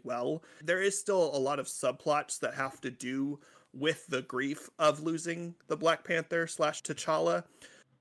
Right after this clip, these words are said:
but the whole movie isn't just a, "Oh, we're all sad and we're all grieving," and it's not like a whole cry fest throughout the entire film. I would say, for me, personally, it started that way and it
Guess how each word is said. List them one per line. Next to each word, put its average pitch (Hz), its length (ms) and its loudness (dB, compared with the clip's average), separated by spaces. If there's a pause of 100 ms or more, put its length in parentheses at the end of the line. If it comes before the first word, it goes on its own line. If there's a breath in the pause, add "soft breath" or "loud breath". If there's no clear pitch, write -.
but 185 480 6 (320 loud breath)
the 170 160 2
whole 233 260 8
movie 190 560 0
isn't 165 360 2
just 156 420 2
a, 127 380 0 (640 loud breath)
"Oh, 151 160 8
we're 147 200 2
all 143 200 4
sad 139 380 4
and 131 60 -2
we're 123 140 -4
all 135 160 2
grieving," 131 640 -2
and 131 160 -2
it's 127 180 -6
not 160 160 0
like 147 160 0
a 135 60 -2
whole 156 280 0
cry 147 360 0
fest 131 420 -2
throughout 131 240 0
the 131 120 -4
entire 123 420 -4
film. 101 340 -12 (100)
I 143 100 2
would 147 140 -2
say, 175 360 4
for - 200 -6
me, 180 440 -2 (180 soft breath)
personally, 135 600 0 (180 soft breath)
it - 180 -2
started 202 420 4
that 180 140 2
way 180 380 4
and 127 160 -6
it 120 140 -14